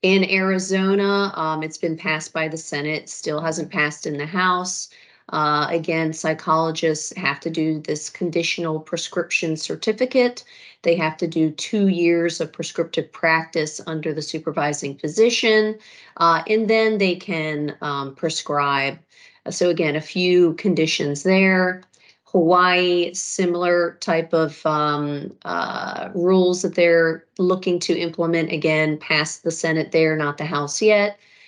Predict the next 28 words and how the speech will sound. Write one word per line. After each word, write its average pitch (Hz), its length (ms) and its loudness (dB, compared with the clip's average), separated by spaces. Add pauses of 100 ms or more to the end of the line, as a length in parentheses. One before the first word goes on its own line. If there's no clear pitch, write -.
(200)
They 170 320 2
can 165 240 -6
prescribe 160 500 -2
psych-, 160 480 -6
psychotropic 160 760 -4
medications 175 960 0
related 156 420 -4
to 156 180 -2
the 151 80 -6
diagnosis 151 800 -2
and 147 140 -4
treatment 139 600 -4
of 147 260 -4
mental 147 380 -2
and 156 120 -4
emotional 151 520 -4
disorders. 240 840 2 (340)
Few 180 340 0
limitations, 175 960 0
no 151 280 0
Schedule 147 480 -2
two 208 360 2
or 143 120 -2
three, 208 680 2 (280)
no 170 160 6
opiates, 160 640 0
of 151 100 -10
course, 156 640 -2